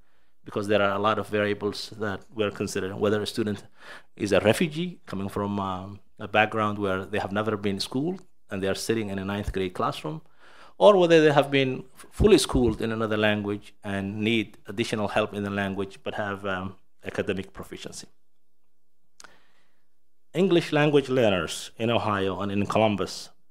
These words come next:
should not be considered a burden to our schools. Instead, they should be seen as enriching our classrooms. Um, uh, this is,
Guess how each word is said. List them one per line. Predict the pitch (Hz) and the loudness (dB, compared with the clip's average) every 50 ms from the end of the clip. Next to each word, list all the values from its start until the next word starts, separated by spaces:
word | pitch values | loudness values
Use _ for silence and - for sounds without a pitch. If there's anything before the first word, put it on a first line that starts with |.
| - - | -20 -12
should | - - 113 107 - | -2 0 0 0 0
not | 113 113 117 117 - - | 0 0 0 0 -2 -6
be | - 110 101 | -6 -6 -6
considered | - - 104 98 - - - 110 104 98 92 87 - - - - - | -6 -6 -10 -8 -8 -6 -4 -4 -4 -4 -6 -8 -12 -16 -20 -16 -14
a | - | -14
burden | 92 87 107 98 92 87 85 76 76 82 - - - - - - - | -6 0 0 0 0 0 -4 -8 -10 -12 -14 -18 -20 -20 -20 -10 -6
to | 101 95 | -2 -2
our | 92 90 | -2 0
schools. | 87 - - - 95 87 90 - - - - - - - - - - - - - - - - - - - - - - - | 0 -2 -2 -2 -6 -6 -6 -10 -10 -12 -12 -12 -12 -20 -20 -20 -20 -20 -20 -20 -20 -20 -20 -20 -20 -20 -20 -20 -20 -8
Instead, | - 104 101 - - - 113 110 - - - - - - - - | -4 -4 -4 -2 2 2 2 2 2 -2 -16 -20 -20 -20 -14 -8
they | 98 95 | -8 -6
should | - - 98 90 | -6 -6 -6 -4
be | 104 98 | -4 -4
seen | - - - 117 117 120 120 120 98 | -4 -2 -2 -2 -2 -2 -4 -6 -6
as | 98 98 90 - - | -6 -6 -6 -8 -8
enriching | - 95 92 - - 139 135 - - 95 85 78 - - - - - - | -8 -8 -6 -2 -2 -2 -2 -2 -6 -6 -6 -6 -10 -14 -20 -20 -14 -6
our | 95 90 | -6 -6
classrooms. | - 101 85 80 - - - 95 - - - - - - - - - - - - - - - - - - - - - - - - | -4 -4 -6 -4 -6 -8 -10 -12 -14 -12 -14 -14 -14 -14 -16 -20 -20 -20 -20 -20 -20 -20 -20 -20 -20 -20 -20 -20 -20 -20 -8 0
Um, | 107 107 104 101 101 101 101 101 104 - - - - - - | 2 4 4 6 4 2 0 -4 -8 -12 -18 -20 -20 -20 -14
uh, | 101 98 98 | -12 -8 -2
this | 113 127 127 - | -2 -2 0 0
is, | 120 117 113 - - - - - | -2 -2 -2 -4 -8 -10 -12 -14